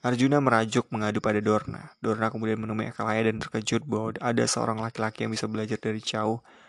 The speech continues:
tanpa harus bertemu dan berhadapan dengannya. Antara rasa kaget, bangga, tapi lantas jengkel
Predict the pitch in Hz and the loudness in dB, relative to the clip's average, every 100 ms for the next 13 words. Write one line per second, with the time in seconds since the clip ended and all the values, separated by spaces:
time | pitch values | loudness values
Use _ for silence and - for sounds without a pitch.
0 | - - 113 110 113 - 113 - 117 113 | -20 -8 -6 -4 -6 -6 -8 -8 -4 0
1 | 107 107 107 107 104 104 104 107 110 - | 0 0 -2 -2 0 -2 -2 -4 -6 -10
2 | - - - - 120 113 117 117 117 120 | -18 -20 -20 -2 0 4 6 6 6 4
3 | 113 113 110 117 - 123 110 110 110 110 | 2 2 2 0 0 0 0 -2 -2 -2
4 | 113 110 113 123 117 110 117 | -2 -2 -4 -6 -6 -4 0